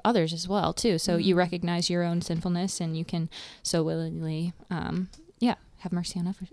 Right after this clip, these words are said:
Speaker 1: others as well. So
Speaker 2: Yeah.
Speaker 1: I love it.
Speaker 2: Yeah. You know, I'm, I'm currently in, in spiritual direction, and, and this just kinda came to mind.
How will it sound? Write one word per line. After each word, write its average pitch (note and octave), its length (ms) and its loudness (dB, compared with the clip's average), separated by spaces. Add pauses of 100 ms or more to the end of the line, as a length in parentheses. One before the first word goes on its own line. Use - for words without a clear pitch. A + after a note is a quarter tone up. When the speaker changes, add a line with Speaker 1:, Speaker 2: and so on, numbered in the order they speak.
Speaker 1:
others F3 280 0
as F#3 120 -4
well. F#3 240 0
So - 300 -6 (540)
Speaker 2:
Yeah. F#3+ 160 -10
Speaker 1:
I F3+ 80 8
love E3+ 180 4
it. - 120 -2 (540)
Speaker 2:
Yeah. F#3 140 -14 (440)
You B3+ 100 8
know, A#3 240 12 (100)
I'm, G3+ 360 8 (1160)
I'm G3+ 460 10
currently F#3 440 4
in, F3+ 160 2
in F#3+ 140 -4
spiritual F#3 400 -12
direction, F3 400 -10
and, E3+ 420 -14
and F#3+ 100 -12
this F#3+ 180 -12
just - 200 -18
kinda F3+ 240 -16
came F3+ 200 -18
to F#3+ 100 -18
mind. F3 280 -14